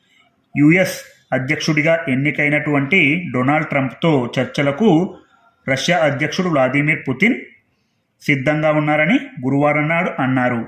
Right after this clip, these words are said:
ఇంతకుముందు క్లాస్లో కూడా చెప్పుకున్నాం, ప్రెసిడెంట్ ఎలెక్ట్ అంటే అతను ఇంకా ప్రమాణ స్వీకారం చేయలేదు కాబట్టి అతనిని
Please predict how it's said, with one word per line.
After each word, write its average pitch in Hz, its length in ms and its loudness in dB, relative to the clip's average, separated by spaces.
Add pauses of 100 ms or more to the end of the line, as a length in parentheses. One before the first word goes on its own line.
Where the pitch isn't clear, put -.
(460)
ఇంతకుముందు 156 480 -4
క్లాస్లో 151 360 0
కూడా 151 220 0
చెప్పుకున్నాం, 139 480 -2 (100)
ప్రెసిడెంట్ 139 540 -2 (160)
ఎలెక్ట్ 131 380 -2 (400)
అంటే 117 180 0 (120)
అతను 139 220 0
ఇంకా 147 180 0 (100)
ప్రమాణ 127 260 0 (160)
స్వీకారం 131 460 -2 (100)
చేయలేదు 127 400 -2
కాబట్టి 127 400 0 (420)
అతనిని 147 320 0